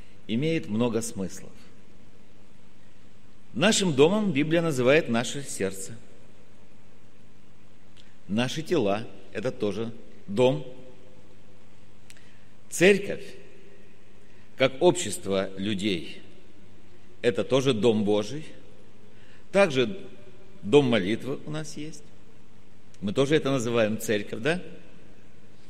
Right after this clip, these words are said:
Даже таксисты называют это здесь, на церковь. Пионерский парк – церковь.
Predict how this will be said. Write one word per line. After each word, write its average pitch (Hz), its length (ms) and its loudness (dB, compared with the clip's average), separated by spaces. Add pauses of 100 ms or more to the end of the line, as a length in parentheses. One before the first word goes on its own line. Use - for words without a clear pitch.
(380)
Даже 123 240 -2
таксисты 117 560 -4
называют 104 540 0
это 98 200 -6 (600)
здесь, 90 360 -4 (200)
на 127 120 0
церковь. 98 460 -2
Пионерский 117 520 2
парк – 95 320 -2 (260)
церковь. - 460 -4